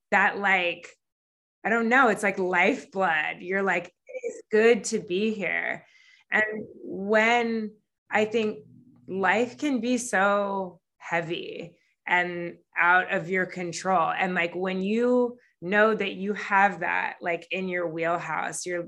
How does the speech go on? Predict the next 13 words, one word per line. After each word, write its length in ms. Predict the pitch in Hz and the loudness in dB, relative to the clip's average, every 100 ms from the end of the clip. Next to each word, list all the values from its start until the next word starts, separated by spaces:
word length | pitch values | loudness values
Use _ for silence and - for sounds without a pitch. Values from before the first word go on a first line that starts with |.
| - | -8
in 240 | 180 175 | -8 -4
that 240 | 170 160 | -2 -2
knowledge 520 | 175 165 175 165 160 165 | -2 0 2 0 -2 -4
of, 100 | 175 | -2
like, 220 | 160 160 - - - | -4 -4 -20 -12 -2
I 120 | 202 | -2
can 240 | 208 247 | 0 -4
put 200 | 220 202 | -4 0
on 220 | 202 196 175 | 2 2 0
my 160 | 165 | -4
headphones 720 | 165 170 165 160 143 165 160 - | -2 -2 -4 -8 -10 -10 -14 -8
and, 180 | 170 170 | -8 -6
like, 260 | 156 147 | -6 -8